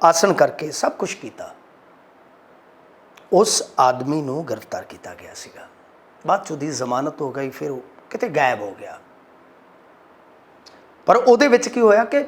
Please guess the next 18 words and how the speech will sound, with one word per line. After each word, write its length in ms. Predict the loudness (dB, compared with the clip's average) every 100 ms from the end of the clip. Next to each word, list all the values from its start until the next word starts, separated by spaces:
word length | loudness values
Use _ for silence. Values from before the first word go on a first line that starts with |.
| -8 -20 -20 -14
ਵੀਡੀਓ 460 | -4 0 0 0 0
ਲੀਕ 380 | 0 -2 -2
ਕਰਨ 300 | 2 4 4
ਵਾਲੇ 540 | 2 0 -2 -2 -4 -6 -14 -20 -20 _ _ _ _ _ _ -8
ਜਿਹੜੇ 220 | 0 0
ਕੁਛ 280 | 2 0 -2 -8 -12 -20 _
ਟੋਲ 240 | 4 4 2
ਪਲਾਜ਼ਾ 460 | 2 2 4 2
ਦੇ 220 | 0 -4 -6 -12 -20 _ _ _ _ -14
ਸੀਗੇ 280 | -10 -8 -8
ਕਰਮਚਾਰੀ, 540 | -8 -12 -12 -12 -12 -16 -20 _ _
ਉਹਨਾਂ 200 | 0 2
'ਤੇ 100 | 2
ਵੀ 120 | -2 -8
ਗਾਜ਼ 300 | -10 -10 -16
ਡਿੱਗੀ 200 | -20 -20
ਗਈ। 160 | -20 -20 _ -20 _ _ _ _ _ _ _ _ -20 _ -20 -2
ਖੈਰ, 280 | 2 4 2